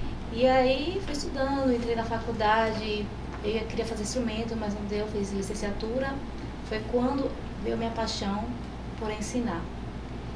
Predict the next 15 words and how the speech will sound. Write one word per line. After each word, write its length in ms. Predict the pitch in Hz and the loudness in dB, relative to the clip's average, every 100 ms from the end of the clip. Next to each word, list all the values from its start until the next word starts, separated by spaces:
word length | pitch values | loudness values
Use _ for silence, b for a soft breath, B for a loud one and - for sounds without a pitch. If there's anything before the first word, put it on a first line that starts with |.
| - - - | -6 -6 -4
É, 540 | 196 190 185 180 175 175 - | 0 0 4 4 4 2 2
e 60 | 233 | 4
aí 120 | 233 | 6
veio 120 | 240 247 | 6 4
o 20 | |
Nojibá. 420 | 247 - 202 185 196 - - - - - | 2 0 0 -2 -2 -6 -8 -8 -8 -6
E 40 | 214 | -4
eu 60 | |
estava 400 | 220 226 208 220 240 - - - - - - - 214 | -2 0 2 2 0 -6 -6 -8 -8 -8 -8 -4 2
decidindo 840 | 240 247 247 202 208 226 214 208 | 2 2 0 0 0 0 0 0
o 20 | |
que 120 | 202 - | -2 0
fazer, 500 | 220 208 202 208 214 | 0 0 0 0 0
como 120 | 220 208 | -4 -2
fazer, 540 | 220 208 196 202 220 | 0 0 2 0 0